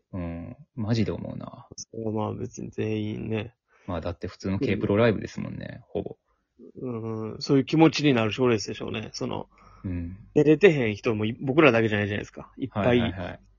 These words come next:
Speaker 2: わけで、その予選会にも。
Speaker 1: うん。
Speaker 2: うん。で、まだまだ本当の次来る芸人は眠ってるぞ、みたいな気持ちがみんななってるかもしれない。んで。
Speaker 1: うん。
Speaker 2: うん。そういう状態かもしれないですね。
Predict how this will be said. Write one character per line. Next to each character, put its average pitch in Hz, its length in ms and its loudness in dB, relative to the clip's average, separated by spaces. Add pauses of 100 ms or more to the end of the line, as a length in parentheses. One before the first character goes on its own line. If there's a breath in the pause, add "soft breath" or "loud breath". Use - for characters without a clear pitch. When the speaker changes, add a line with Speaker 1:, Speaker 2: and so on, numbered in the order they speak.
(140)
Speaker 2:
わ 117 120 -2
け 113 100 -2
で、 - 320 -6
そ - 140 -12
の 113 100 0
予 113 100 0
選 127 240 2
会 - 220 -2
に - 80 -8
も。 - 220 -8 (360 soft breath)
Speaker 1:
う 90 60 -8
ん。 - 20 -4
Speaker 2:
う 85 200 -6 (120)
ん。 - 80 -14 (800)
で、 127 60 2
ま 160 140 10
だ 156 100 8
ま 151 120 6
だ 127 80 4
本 123 240 0
当 131 100 6
の 123 100 2
次 120 260 -4
来 123 100 2
る 120 100 4
芸 117 140 4
人 120 80 4
は 117 60 2
眠 110 200 2
っ 110 40 -8
て 113 140 -2
る 107 100 2
ぞ、 113 200 -6
み 139 100 -14
た - 140 -12
い - 40 -14
な - 180 -14 (720 soft breath)
気 - 100 0
持 131 100 6
ち 131 80 4
が 143 80 8
み 120 140 4
ん 117 40 2
な 110 80 2
な 104 120 0
っ 101 80 -4
て - 120 2
る 117 80 2
か 107 80 -2
も 98 80 -2
し 104 80 -4
れ 104 80 0
な - 80 -6
い。 - 60 -14 (680 soft breath)
ん 107 60 -10
で。 104 220 -6
Speaker 1:
う 95 60 -8
ん。 85 560 -8 (360)
Speaker 2:
う 107 80 -4
ん。 101 280 -6 (420)
そ 123 180 -4
う 113 60 2
い 107 320 0
う - 60 -8 (220)
状 120 220 -2
態 110 180 -2
か 113 100 -6
も 113 80 -6
し - 80 -10
れ 139 60 -6
な - 60 -8
い - 40 -8
で - 60 -10
す - 140 -14
ね。 156 200 -8